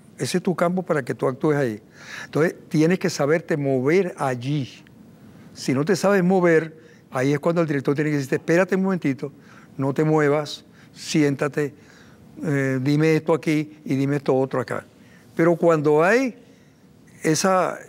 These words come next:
dominio, ese dominio de esa, de esa sime-, de esa, de esa, esa parte simétrica, de, que es armoniosa también, crea la armonía, tú te puedes mover porque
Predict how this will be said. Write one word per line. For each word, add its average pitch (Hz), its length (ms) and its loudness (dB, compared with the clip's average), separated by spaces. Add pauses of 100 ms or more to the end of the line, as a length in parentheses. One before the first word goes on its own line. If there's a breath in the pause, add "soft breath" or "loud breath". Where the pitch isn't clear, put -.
dominio, 156 760 2 (840)
ese 156 240 0
dominio 175 520 4
de 156 60 4
esa, 170 180 -4
de 143 160 -2
esa 170 160 0
sime-, 156 340 2
de 143 220 -4
esa, 190 200 0
de 156 260 -2
esa, 165 300 -4 (520 loud breath)
esa 170 200 -4
parte 170 280 -2
simétrica, 160 800 -2 (800)
de, 135 460 0 (120)
que 135 100 -2
es 143 60 2
armoniosa 151 680 0
también, 131 420 -2
crea 151 400 0
la 143 100 -2
armonía, 135 720 -4 (760 loud breath)
tú 214 160 4
te 220 120 2
puedes 214 260 2
mover 202 320 2
porque 170 280 -4